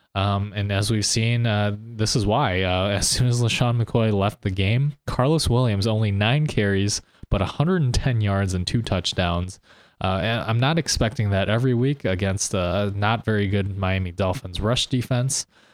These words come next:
Um, but Carlos Williams, he already gets the goal line work, uh, sometimes even when McCoy is in. So he's a flex play already when McCoy is in. When he's out, he's a legit,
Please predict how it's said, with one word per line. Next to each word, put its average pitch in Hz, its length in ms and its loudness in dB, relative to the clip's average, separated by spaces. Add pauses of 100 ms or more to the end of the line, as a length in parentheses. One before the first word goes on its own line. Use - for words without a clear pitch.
(140)
Um, 98 240 0
but 104 120 -2
Carlos 156 360 0
Williams, 117 460 0
he 110 180 0
already 107 340 2
gets 117 240 -2
the 104 80 0
goal 101 260 0
line 104 260 2
work, 104 400 0
uh, 95 160 0
sometimes 98 560 -2
even 101 200 0
when 98 160 0
McCoy 98 340 0
is 113 220 0
in. 139 280 0 (320)
So 98 180 0
he's 110 200 2
a 101 80 2
flex - 380 -4
play 110 380 0
already 101 480 2
when 92 220 0
McCoy 95 320 0
is 87 140 0
in. 90 220 0
When 95 120 0
he's 131 160 2
out, 120 320 0
he's 113 220 -2
a 113 120 2
legit, 95 640 -2